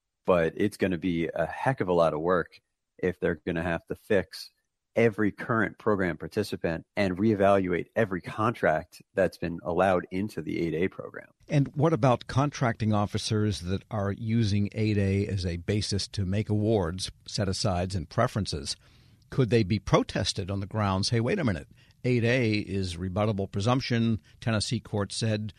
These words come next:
Speaker 2: suspension going on. You can't do that. They could entangle something in a protest on that basis, I'm guessing.
Speaker 1: They could. They wouldn't frame it as a protest because a lot of those types of decisions are technically protest proof.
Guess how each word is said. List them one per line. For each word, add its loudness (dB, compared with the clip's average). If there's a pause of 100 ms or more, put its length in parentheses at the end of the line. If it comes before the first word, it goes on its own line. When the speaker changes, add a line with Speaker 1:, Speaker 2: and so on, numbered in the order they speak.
(120)
Speaker 2:
suspension -2
going 2
on. 2 (280)
You -2
can't 4
do 2
that. 2 (120)
They 2
could 0
entangle 2
something -2
in 0
a -8
protest -2
on 2
that -4
basis, -2 (260)
I'm 0
guessing. 2 (240)
Speaker 1:
They 6
could. 8
They 0
wouldn't -4
frame 0
it 2
as 0
a -8
protest -4
because -4
a -4
lot 6
of -4
those -4
types -6
of -20
decisions -8
are -6
technically -4 (200)
protest 0
proof. -4